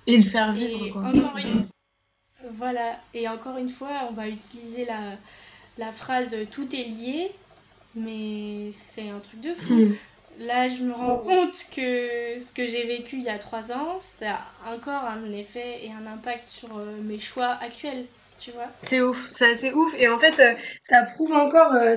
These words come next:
Speaker 1: si, euh, là, il y a des lycéens qui nous écoutent ou, euh, des personnes qui savent pas du tout ce qu'elles veulent faire ou alors qui sont persuadées, en fait, ça concerne tout le monde,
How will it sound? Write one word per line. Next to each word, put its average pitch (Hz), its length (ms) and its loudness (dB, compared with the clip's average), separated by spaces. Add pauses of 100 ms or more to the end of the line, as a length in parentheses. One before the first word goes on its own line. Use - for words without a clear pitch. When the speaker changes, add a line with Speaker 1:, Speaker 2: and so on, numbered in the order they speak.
Speaker 1:
si, 277 260 2
euh, 247 60 10
là, 254 140 6
il - 20 8
y 240 60 12
a - 20 12
des 214 140 4
lycéens 285 460 0
qui 262 120 2
nous 233 220 4
écoutent 302 440 0
ou, 226 160 6
euh, 220 160 4
des 220 140 4
personnes 240 380 0
qui - 80 -4
savent 214 180 -2
pas 208 160 0
du 208 180 2
tout 262 140 2
ce 262 60 2
qu'elles 226 160 4
veulent 220 120 4
faire 285 240 2
ou 277 80 6
alors 311 220 10
qui 254 160 -2
sont 226 240 2 (140)
persuadées, 320 560 6 (320)
en 240 80 -10
fait, 294 180 4
ça 247 140 6
concerne 220 400 0
tout 285 160 2
le 302 120 6
monde, 294 120 6